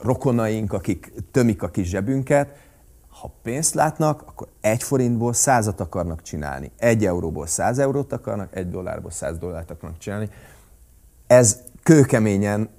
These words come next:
egy üzleti vállalkozás nekük, nekik. És én ezért vagyok, ö, benne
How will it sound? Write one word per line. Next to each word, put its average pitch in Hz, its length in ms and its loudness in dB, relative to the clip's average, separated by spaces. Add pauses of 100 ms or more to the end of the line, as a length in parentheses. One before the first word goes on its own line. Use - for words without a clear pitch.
(160)
egy 98 200 -2
üzleti 98 380 -2
vállalkozás 85 720 -6
nekük, - 300 -10 (220)
nekik. - 480 -4 (460)
És - 140 -10
én 107 120 -4 (120)
ezért 117 340 2
vagyok, 95 420 -4 (180)
ö, 87 380 -2 (120)
benne 87 600 -4